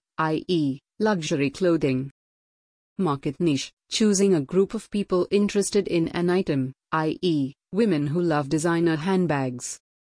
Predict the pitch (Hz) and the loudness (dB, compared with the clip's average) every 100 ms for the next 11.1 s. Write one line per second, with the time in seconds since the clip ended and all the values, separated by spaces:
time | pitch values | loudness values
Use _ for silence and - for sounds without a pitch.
0 | _ _ _ _ _ _ _ - - - | _ _ _ _ _ _ _ -20 -20 -20
1 | _ 196 208 196 180 202 208 196 170 - | _ 0 2 2 2 0 0 0 -2 -2
2 | 202 202 - 220 175 190 180 156 180 202 | -2 -2 -2 -2 0 0 0 -4 -4 -4
3 | 185 156 170 160 160 190 190 - 165 165 | -4 -4 -2 0 2 2 2 0 0 0
4 | 160 160 170 190 180 - 147 135 139 _ | 0 2 2 2 0 -2 0 -2 -4 _
5 | _ - - - - 240 269 - 240 - | _ -20 -20 -10 -2 0 0 0 -2 0
6 | 165 135 135 165 160 190 170 139 - 170 | 2 2 0 -2 -4 -2 -2 -4 -2 -2
7 | 165 151 143 135 214 180 175 190 196 - | 0 -2 -2 -2 -2 -2 0 2 2 0
8 | 170 165 165 160 180 175 - 160 160 185 | -2 0 0 0 0 -2 -2 0 0 0
9 | 170 160 - 175 170 156 - 190 208 - | -2 -2 -2 -2 -2 -2 2 2 2 0
10 | 175 160 151 156 139 185 190 190 165 143 | 0 2 0 -2 -2 0 2 2 2 0
11 | 131 | -2